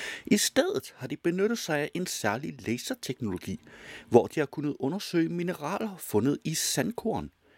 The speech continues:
Ud fra det har de kunnet bestemme, hvad der gemmer sig dybt under, øh, den australske delstat Western Australia.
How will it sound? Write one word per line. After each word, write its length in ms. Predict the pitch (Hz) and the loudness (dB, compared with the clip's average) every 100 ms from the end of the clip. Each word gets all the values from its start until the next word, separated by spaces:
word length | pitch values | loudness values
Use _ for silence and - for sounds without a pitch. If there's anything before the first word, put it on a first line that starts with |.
| - - - _ | -20 -20 -20 _
Ud 200 | 196 302 | 4 4
fra 160 | - 240 - | 0 -2 0
det 140 | 117 107 _ | -2 -2 _
har 240 | - 147 202 | -8 -4 -2
de 140 | 214 | -2
kunnet 280 | - 196 - | 0 0 0
bestemme, 480 | 180 - 214 208 101 - | -4 0 0 0 -4 0
hvad 160 | 98 | 0
der 100 | 139 - | -2 0
gemmer 240 | 156 196 | 0 0
sig 200 | 226 202 196 _ - | -2 -4 -4 _ -2
dybt 320 | 254 - - - _ _ _ _ _ _ - | -2 -2 -10 -10 _ _ _ _ _ _ 6
under, 300 | 180 180 - _ _ _ _ _ _ | 6 0 -10 _ _ _ _ _ _
øh, 300 | 120 113 107 104 | 0 2 2 2
den 200 | 120 101 - | 0 0 -2
australske 600 | 107 101 - 143 - - - | -4 -4 -6 -6 -6 -8 -8
delstat 520 | 113 117 - 110 - - - | -4 -4 -2 -4 -4 -12 -2
Western 400 | 95 - 101 95 _ | -2 0 -2 -4 _
Australia. 560 | - - 95 87 82 | -6 -2 0 0 0